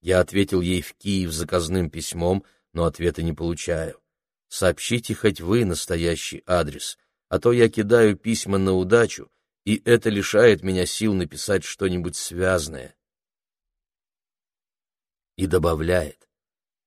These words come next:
«Если Анна Андреевна не получила моего письма,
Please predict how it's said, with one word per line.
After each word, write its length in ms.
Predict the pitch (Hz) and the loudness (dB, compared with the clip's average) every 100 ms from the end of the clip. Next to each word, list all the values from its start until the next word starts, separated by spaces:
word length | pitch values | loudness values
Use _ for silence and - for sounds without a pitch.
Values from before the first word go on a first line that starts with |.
| _ - | _ -4
«Если 280 | 92 - 95 | -4 2 2
Анна 360 | 98 98 95 | 4 4 2
Андреевна 540 | 95 92 98 95 92 92 | 2 2 4 4 2 2
не 160 | 95 | 0
получила 640 | 87 92 92 - 110 127 | 0 0 0 -2 -2 0
моего 300 | 113 101 87 | 2 4 2
письма, 500 | 78 80 - 76 65 | 0 -6 -8 -4 -6